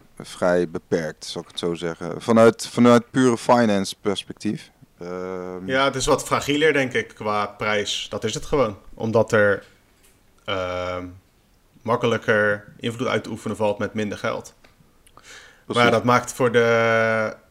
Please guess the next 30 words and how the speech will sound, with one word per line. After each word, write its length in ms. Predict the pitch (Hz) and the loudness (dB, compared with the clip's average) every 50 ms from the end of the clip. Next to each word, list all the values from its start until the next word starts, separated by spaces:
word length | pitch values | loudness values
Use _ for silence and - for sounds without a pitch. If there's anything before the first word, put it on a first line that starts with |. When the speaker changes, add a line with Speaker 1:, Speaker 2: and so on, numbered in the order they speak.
| _ | _
Speaker 2:
voor 160 | - - - 117 | -14 -4 -4 -4
het 80 | 107 107 | -2 0
netwerk, 460 | 113 117 117 - 117 110 107 110 - | 0 0 0 0 0 0 0 0 -4
of 80 | - - | -8 -10
tenminste 360 | - 113 110 107 - - 117 | -8 -8 -8 -8 -8 -10 -10
voor 200 | - - 107 104 | -8 -8 -8 -8
het 120 | 101 - | -8 -6
protocol 420 | - 113 107 - 117 - 120 110 104 | -6 -6 -6 -6 -6 -6 -6 -4 -2
zelf 240 | - 113 110 110 - | -2 -2 -2 -2 -4
gelukkig 300 | - 110 104 - 95 87 | -6 -8 -8 -8 -8 -10
niet 160 | 104 98 101 | -8 -4 -2
uit. 280 | 101 101 107 127 - - _ _ _ _ _ _ _ _ _ _ _ _ _ _ _ _ _ _ _ _ _ _ _ _ _ - - | -2 -2 -2 -4 -8 -14 _ _ _ _ _ _ _ _ _ _ _ _ _ _ _ _ _ _ _ _ _ _ _ _ _ -16 -6
Dat 220 | - 117 110 - | -2 -2 0 0
is 160 | 107 107 - | 0 0 0
tot 120 | - 120 98 | -4 -4 -4
nu 80 | 113 | -4
toe 120 | 107 120 113 | -2 -2 -2
in 60 | 107 | -2
ieder 140 | 107 107 101 | -2 -4 -4
geval 180 | 95 110 107 | -2 0 0
altijd 240 | 107 104 110 107 - | 0 0 -2 -4 -6
gebleken. 440 | - 113 107 113 113 127 123 123 107 | -8 -6 -2 0 0 -2 -2 -4 -6
We, 180 | 104 107 - | -8 -8 -8
Bitcoin 520 | 104 95 104 - - 110 101 101 101 101 95 | -8 -10 -10 -8 -6 -6 -6 -6 -6 -8 -8
blijft 240 | 104 104 104 - - | -6 -6 -8 -6 -8
tot 100 | 110 101 | -10 -10
nu 100 | 104 98 | -10 -10
toe 120 | - 101 | -10 -12
gewoon 220 | - 107 107 107 | -8 -6 -6 -4
doorknallen 500 | 104 110 117 120 - 123 120 123 120 113 | -2 -2 -4 -4 -2 -4 -4 -4 -4 -6